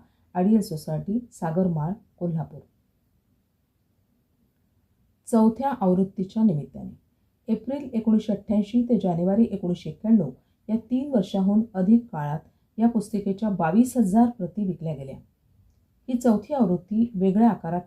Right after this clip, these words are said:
छापतोय. कागदाच्या भरमसाठ वाढलेल्या किमती लक्षात घेता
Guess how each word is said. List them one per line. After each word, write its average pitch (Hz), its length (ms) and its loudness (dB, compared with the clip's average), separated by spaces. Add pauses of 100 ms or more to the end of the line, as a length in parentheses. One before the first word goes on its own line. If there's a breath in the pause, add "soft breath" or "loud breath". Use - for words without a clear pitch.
छापतोय. 127 380 -10 (480)
कागदाच्या 220 480 2
भरमसाठ 196 540 2
वाढलेल्या 175 340 0
किमती 175 420 -6
लक्षात 160 400 -6
घेता 180 240 -6